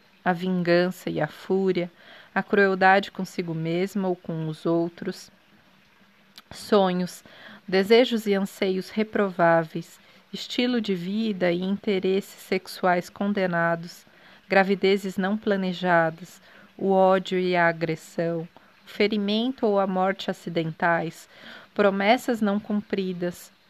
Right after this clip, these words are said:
falta de coragem, descontrole emocional,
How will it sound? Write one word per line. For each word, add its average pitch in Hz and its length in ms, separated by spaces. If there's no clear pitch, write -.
falta 214 440
de - 120
coragem, 175 720
descontrole 208 640
emocional, 170 800